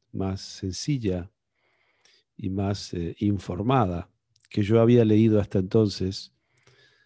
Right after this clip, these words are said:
sobre la meditación. Y pensé que era un libro muy útil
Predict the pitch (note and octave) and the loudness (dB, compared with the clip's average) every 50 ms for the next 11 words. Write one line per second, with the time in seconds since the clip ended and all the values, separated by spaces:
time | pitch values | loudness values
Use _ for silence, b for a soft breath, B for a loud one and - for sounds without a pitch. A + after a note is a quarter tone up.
0 | _ _ - - - - G#2 G#2 G#2 G#2+ A2 A2 G2+ F#2+ F2+ F2 F2 E2+ E2+ E2 | _ _ -14 -8 -2 0 2 2 2 2 2 2 2 0 0 0 -2 -2 -4 -6
1 | - - - - - - D2+ C#2 C#2 D2+ _ _ _ _ _ _ _ _ _ _ | -6 -8 -12 -12 -10 -10 -10 -12 -12 -16 _ _ _ _ _ _ _ _ _ _
2 | _ _ _ _ _ _ _ _ _ _ _ _ _ _ _ _ _ _ _ _ | _ _ _ _ _ _ _ _ _ _ _ _ _ _ _ _ _ _ _ _
3 | _ _ _ _ _ _ _ _ _ _ _ _ _ _ _ _ _ - - - | _ _ _ _ _ _ _ _ _ _ _ _ _ _ _ _ _ -6 2 4
4 | B2+ B2 A#2+ - - D#3 D#3 D#3+ D#3 - - C3+ - - - - A2+ A#2 A#2+ C3 | 2 2 2 2 2 4 4 4 4 2 -2 -6 -12 -16 -4 0 2 4 4 4
5 | C3+ C3 B2+ C3 B2 A#2+ B2+ C3 B2+ C3 B2 C3 C#3 C#3 C3+ - F2 F#2 F#2 F#2+ | 4 4 4 4 4 4 4 4 4 4 6 6 6 4 4 0 -2 -2 -2 -4
6 | G2 - | -6 -10